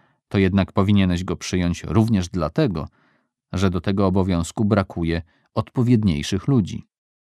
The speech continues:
Błagam cię jednak, abyś sam nie ubiegał się o ten obowiązek, nawet pośrednio. Jeśli zaś będzie możliwe nie przyjąć go, to nie przyjmuj.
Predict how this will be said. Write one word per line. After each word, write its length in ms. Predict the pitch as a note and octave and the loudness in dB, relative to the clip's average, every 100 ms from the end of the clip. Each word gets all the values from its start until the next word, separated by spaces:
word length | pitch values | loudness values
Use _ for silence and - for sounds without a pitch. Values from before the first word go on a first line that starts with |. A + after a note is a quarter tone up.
| _ _ _ _ _ - | _ _ _ _ _ -4
Błagam 380 | G#2 A#2+ G2+ F2 | 2 4 2 0
cię 120 | E2+ | 0
jednak, 380 | F#2 G#2+ F#2+ F#2 | 0 2 0 -2
abyś 300 | E2+ D#2 - | -6 -6 -10
sam 340 | - F2+ F#2+ | -4 0 2
nie 120 | G#2+ A2 | 4 4
ubiegał 420 | G#2+ C3 G2+ C2+ | 4 2 0 -4
się 200 | - - | -6 -6
o 120 | E2+ | -6
ten 200 | F#2 E2 | -4 -4
obowiązek, 680 | D#2+ F2+ F#2 D2 E2 E2 - - | -2 -2 -2 -4 -6 -12 -10 -2
nawet 300 | E2+ F#2 - | 0 0 -2
pośrednio. 600 | G#2 - A2+ D2+ C2+ - _ _ _ _ _ _ | -6 0 0 0 -6 -12 _ _ _ _ _ _
Jeśli 280 | G2 - G2 | -4 0 0
zaś 220 | F#2 F2 | 0 0
będzie 280 | F#2 F#2+ F#2 | 2 2 2
możliwe 440 | F2 F2 G2 F#2 | 0 2 0 2
nie 140 | F2 D#2+ | 0 -2
przyjąć 440 | - D3+ F#2+ D#2+ | -2 0 0 -2
go, 200 | D#2 C#2+ - _ _ _ _ _ _ | -4 -8 -8 _ _ _ _ _ _
to 120 | - | 0
nie 140 | G#2 G2 | 2 2
przyjmuj. 500 | - D2+ C#2+ C#2 | -2 -8 -8 -12